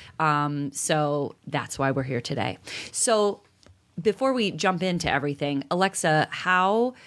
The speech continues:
or let me say this a different way. Are there any personal stories to why you got involved with this organization? Um, obviously, it's your background and it's your passion, but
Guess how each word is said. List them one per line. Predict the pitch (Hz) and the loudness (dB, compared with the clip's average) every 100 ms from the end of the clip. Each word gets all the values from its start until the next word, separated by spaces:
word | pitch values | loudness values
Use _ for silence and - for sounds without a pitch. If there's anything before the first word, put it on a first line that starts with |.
| - - | -20 -2
or | 208 196 - 170 - _ _ _ - 175 175 | 0 0 -2 -10 -16 _ _ _ -16 -16 -8
let | 208 | 0
me | 190 | 0
say | 180 165 | 2 0
this | 156 | 2
a | 160 | 0
different | 156 113 | 0 0
way. | 131 123 - - - | 0 0 -4 -18 -2
Are | 202 | 2
there | 226 | 4
any | 294 285 | 4 2
personal | - 233 226 180 | 2 -2 0 -4
stories | 156 151 151 156 | -2 0 0 0
to | 156 | 0
why | 151 156 | 2 2
you | 147 | 0
got | 143 143 - | -2 -2 -2
involved | 143 147 143 139 139 - - | 0 2 2 0 -4 -10 -8
with | 151 160 | -2 2
this | 160 156 | 2 2
organization? | 147 143 139 131 131 131 69 73 156 - - - | 0 2 -2 0 -2 -2 -4 -6 -10 -14 -20 -2
Um, | 165 156 160 - | 2 2 0 0
obviously, | 175 185 165 160 | 0 2 0 -2
it's | 160 | 0
your | 165 160 | -2 0
background | 151 156 156 147 147 | -2 0 0 0 0
and | 147 | -2
it's | 143 - | -4 -6
your | 139 | -8
passion, | - 160 151 139 135 | -2 0 0 -4 -4
but | 135 147 | 0 0